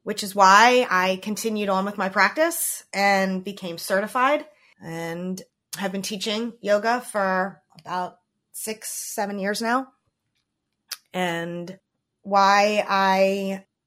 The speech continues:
why I healed, amongst other things, trauma therapy, found a trauma therapist, someone who dealt with P T S D, someone who dealt with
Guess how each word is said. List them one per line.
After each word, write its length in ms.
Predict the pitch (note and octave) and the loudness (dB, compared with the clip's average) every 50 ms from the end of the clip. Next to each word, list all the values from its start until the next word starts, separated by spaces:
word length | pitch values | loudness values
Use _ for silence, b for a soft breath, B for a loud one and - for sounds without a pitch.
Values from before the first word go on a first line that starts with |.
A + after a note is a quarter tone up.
| _ _ _ | _ _ _
why 380 | - F#3+ F#3+ G#3 A3 A#3 A#3 A3+ | -4 2 4 6 8 8 6 4
I 60 | A#3 | 2
healed, 500 | A#3 - - A#3 A#3+ - - - - - - B B B B | 0 -4 -6 -4 -4 -4 -4 -8 -12 -14 -18 B B B B
amongst 460 | - - G3 G3 - G2 F#2+ G2 - - | -8 -6 -4 -2 -2 -4 -4 -6 -8 -4
other 180 | - G3 G3 F#3+ | -2 -2 -2 -2
things, 640 | F#3+ - F#3+ D#3 - - - D#3+ - - - - _ _ _ _ _ _ _ _ _ _ _ | -2 -4 -8 -8 -8 -10 -12 -12 -10 -10 -12 -12 _ _ _ _ _ _ _ _ _ _ _
trauma 380 | - - A3 G3 G3 G3 G3 | -4 0 2 2 2 2 0
therapy, 580 | F#3+ F#3+ - F3 E3+ E3+ E3 - B2+ A2 - - _ _ _ _ _ _ _ _ | -2 -2 -2 -2 -2 -2 -4 -6 -10 -10 -12 -20 _ _ _ _ _ _ _ _
found 280 | - E3+ E3+ E3+ F3 | -6 -4 -4 -4 -4
a 160 | F3+ E3+ E3+ - _ _ _ _ _ _ _ _ _ _ _ _ _ | -4 -6 -6 -10 _ _ _ _ _ _ _ _ _ _ _ _ _
trauma 340 | - - G#3+ F#3+ F#3 F#3+ F#3+ | -6 -2 0 2 2 2 0
therapist, 720 | F#3 - F3 E3 E3+ - - - - - - - - - _ B B B B B B _ | -2 -2 -2 -2 -2 -2 -6 -10 -10 -8 -8 -8 -10 -12 _ B B B B B B _
someone 300 | - - G3 F3 F3 F3+ | -10 -8 -6 -6 -6 -6
who 120 | F#3 F#3+ F3 | -4 -6 -2
dealt 280 | F3 F#3 E3 D#3+ - | 0 0 0 0 0
with 200 | F#3+ G3 F#3+ G3 | -2 -4 -6 -6
P 140 | - - G3+ | -8 -12 -12
T 160 | F#3+ - F#3+ | -10 -6 -6
S 180 | E3+ F#3+ F#3+ - | -6 -6 -6 -6
D, 300 | - A#3+ A#3+ A#3+ A#3 A3+ | -6 -6 -4 -4 -4 -4
someone 280 | A3+ G#3+ F#3+ F#3+ F#3 | -4 -6 -6 -6 -6
who 100 | F#3 F#3 | -6 -6
dealt 340 | F3+ F#3 E3+ E3 E3 D#3 - | -4 -4 -4 -4 -4 -6 -6
with 540 | - F3 E3+ E3+ E3+ F3 E3 - - - - | -4 -4 -2 -2 -4 -6 -8 -12 -16 -18 -20